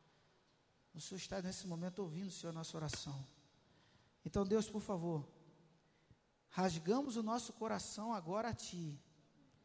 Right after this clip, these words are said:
entregando a nossa vida a Ti e pedindo transformação, Senhor.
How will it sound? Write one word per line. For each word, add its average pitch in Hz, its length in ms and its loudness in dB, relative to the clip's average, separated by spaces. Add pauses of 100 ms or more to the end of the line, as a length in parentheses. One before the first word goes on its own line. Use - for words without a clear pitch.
(400)
entregando 185 520 0
a 202 40 0
nossa 208 400 0
vida 214 400 0
a 233 40 2
Ti 180 440 -4 (720)
e 190 60 -2
pedindo 202 400 -2
transformação, 220 1080 -2
Senhor. 131 400 -10